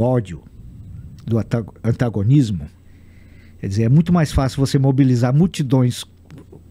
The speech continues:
com ódio do que com amor. Não leva a nada. Todos eles,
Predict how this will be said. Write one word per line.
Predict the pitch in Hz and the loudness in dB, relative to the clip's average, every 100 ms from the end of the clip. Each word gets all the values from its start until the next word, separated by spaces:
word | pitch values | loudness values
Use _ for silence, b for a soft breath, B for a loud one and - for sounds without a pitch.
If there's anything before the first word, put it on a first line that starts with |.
| - - | -20 -6
com | 120 107 95 | 0 2 2
ódio | 104 131 147 151 | 0 2 0 -2
do | 151 | -2
que | 151 | -2
com | 131 135 | 2 2
amor. | 113 90 80 - - - - - - - - - B B B | 2 0 0 -2 -4 -20 -20 -20 -20 -20 -20 -20 B B B
Não | 165 147 131 | 2 4 4
leva | 123 123 123 135 | 4 2 -2 -4
a | 147 | -2
nada. | 131 110 92 87 - - - - - B B B B B B B B B B B B - | 0 2 -2 -6 -14 -20 -20 -20 -20 B B B B B B B B B B B B -2
Todos | 233 208 135 | -2 0 0
eles, | 113 104 87 - | 0 0 -4 -8